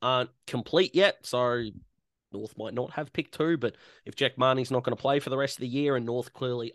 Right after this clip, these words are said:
aren't the finished product, you'd think they were going to do that. And then, of course, the, we've got the Hawks, so,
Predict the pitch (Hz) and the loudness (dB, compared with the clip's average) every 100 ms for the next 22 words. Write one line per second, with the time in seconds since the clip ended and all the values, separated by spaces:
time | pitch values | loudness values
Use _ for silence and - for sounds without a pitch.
0 | - 117 - 127 - 113 104 - 143 127 | -6 -6 -4 -8 -4 -4 -4 -2 0 2
1 | 123 - _ _ _ - 131 - 123 - | 0 -6 _ _ _ -14 -12 -4 -4 0
2 | 113 110 113 113 107 - 104 147 156 160 | -2 0 -2 -4 -4 -6 0 2 4 2
3 | - - - - _ - 180 175 190 180 | 0 -14 -20 -20 _ 4 6 8 6 4
4 | 175 - 180 156 - 180 - 185 170 160 | 4 2 4 4 4 4 6 4 4 4
5 | 202 - - 170 165 | 4 2 -2 0 0